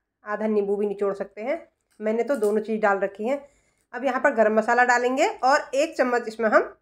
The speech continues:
बेसन भी ऐड कर देंगे। अब सारे मसालों को मिक्स करने के लिए हम दो छोटी चम्मच से इसमें पानी डाल देंगे।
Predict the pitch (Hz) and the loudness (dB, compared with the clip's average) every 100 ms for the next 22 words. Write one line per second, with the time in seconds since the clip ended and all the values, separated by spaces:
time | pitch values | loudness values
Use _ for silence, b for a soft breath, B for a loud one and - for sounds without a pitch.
0 | _ 196 208 226 262 254 240 185 - 190 | _ -4 0 2 2 2 2 0 -4 -10
1 | 170 175 175 175 _ _ _ _ 254 254 | -10 -12 -14 -18 _ _ _ _ -12 -6
2 | - 240 311 359 320 269 262 269 254 247 | 2 6 6 6 6 4 4 2 0 0
3 | 302 285 247 240 240 233 226 214 285 - | 0 2 4 2 2 4 4 4 2 0
4 | - 190 196 226 - 214 214 208 196 196 | -10 -6 -2 -2 -2 -2 0 0 0 0
5 | 196 190 233 427 - _ _ - 190 180 | -4 -4 -4 -4 -6 _ _ -8 -4 -4
6 | 180 175 175 180 180 | -2 -4 -4 -4 -6